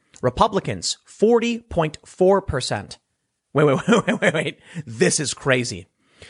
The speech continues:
With, they say in Michigan, voters have cast twenty-seven point five percent of the total votes counted statewide in the twenty sixteen general election. Republicans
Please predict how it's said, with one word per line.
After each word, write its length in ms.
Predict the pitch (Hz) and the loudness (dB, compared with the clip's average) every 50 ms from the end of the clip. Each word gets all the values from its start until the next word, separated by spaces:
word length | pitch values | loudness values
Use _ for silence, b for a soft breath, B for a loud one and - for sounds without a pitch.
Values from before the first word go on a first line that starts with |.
| B B B B | B B B B
With, 340 | - 165 170 - - _ - | 2 2 2 2 0 _ -10
they 160 | - 123 151 | -2 0 2
say 180 | 147 214 185 175 | 2 4 2 2
in 140 | 160 156 175 | 2 2 2
Michigan, 420 | 226 226 - 190 147 147 117 117 | 2 2 2 0 -2 -2 -4 -2
voters 300 | 113 135 147 208 262 - | 0 2 2 4 4 2
have 140 | 294 240 - | 0 -2 0
cast 300 | - 160 143 139 - - | 0 -2 -2 -2 -4 -8
twenty-seven 560 | - - 170 208 233 220 226 202 185 202 175 | -4 -2 0 2 2 4 2 2 2 2 -2
point 240 | - 185 175 156 - | 0 0 -2 0 0
five 360 | - 175 151 151 165 165 - | 0 2 4 4 2 0 -2
percent 380 | - 185 160 - 156 139 135 143 | -2 -2 -2 0 0 -2 -2 -2
of 60 | 127 | -6
the 60 | 120 | -4
total 260 | - 139 135 135 120 | -2 -2 -2 0 2
votes 300 | 123 175 180 139 - - | 2 2 2 2 -2 -6
counted 340 | - - 147 151 139 139 113 | -6 -4 -2 -2 -2 -2 -4
statewide 640 | - - 139 127 - - 135 175 165 120 107 104 - _ B B B B B B B B | -2 -2 -2 -2 0 0 2 2 2 2 0 -4 -12 _ B B B B B B B B
in 60 | 190 | 0
the 60 | 196 | 0
twenty 280 | - - 185 185 190 175 | 2 2 2 2 2 0
sixteen 460 | - 185 - - - 165 160 147 135 | 0 -2 -4 -2 -4 -2 -2 -2 -2
general 280 | 143 131 120 117 120 | -2 -2 0 -2 -2
election. 500 | - 131 139 175 - - - 120 87 - _ _ _ _ B B B B B B B B B B B B B | 0 2 2 2 0 0 -6 -6 -6 -8 _ _ _ _ B B B B B B B B B B B B B
Republicans 960 | 151 - - - 156 208 202 208 277 269 - 220 180 170 160 143 - - - | 0 0 0 2 2 2 2 4 0 0 2 0 0 0 0 -2 -4 -6 -6